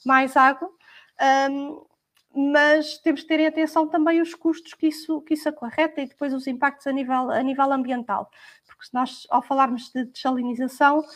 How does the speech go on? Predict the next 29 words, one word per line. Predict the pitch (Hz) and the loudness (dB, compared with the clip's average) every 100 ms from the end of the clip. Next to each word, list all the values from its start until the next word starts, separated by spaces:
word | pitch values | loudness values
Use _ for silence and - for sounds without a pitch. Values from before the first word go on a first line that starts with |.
| - - _ 262 269 269 | -20 -20 _ 4 4 2
hum, | 277 277 285 - _ _ _ _ - | -2 -6 -8 -12 _ _ _ _ 0
também | 302 294 | 4 6
estamos | 294 294 294 277 | 4 2 0 2
a | 294 | 0
falar | 294 294 277 277 302 320 - - _ | 2 2 6 8 8 4 -6 -20 _
de | 240 285 285 | -2 2 8
águas | 294 277 254 247 | 8 8 0 -6
residuais, | 254 277 254 262 247 226 226 - | -8 -6 -4 2 2 2 -6 -12
eh, | - 240 | -14 -14
salinas, | - 226 262 381 359 | -12 -4 -2 -2 -4
com | 269 | -6
um | 254 | -8
teor | 247 262 | -6 -8
de | 262 | -4
salinidade, | - 262 254 247 254 247 247 220 233 - - _ | -4 -2 -4 -6 -4 -2 -2 -4 -10 -14 -20 _
eh, | 247 233 226 | 0 2 2
bastante | 233 294 269 262 | 0 0 0 -2
elevado, | 277 269 247 285 302 330 | -2 0 4 6 6 -2
que | - | -8
depois | 330 330 330 339 | -8 -2 -2 -2
tem | 349 339 | -6 -8
que | - | -4
ter, | 339 349 349 381 - | -2 -2 -4 -8 -6
tem | 349 | -6
que | 339 | -6
ter | 339 349 | -6 -4
uma | 339 | -2
solução. | 339 349 339 - 302 285 _ - - _ - 247 240 240 | -4 -8 -8 0 0 0 _ -20 -20 _ 0 2 4 0
Hum, | 240 - | -4 -10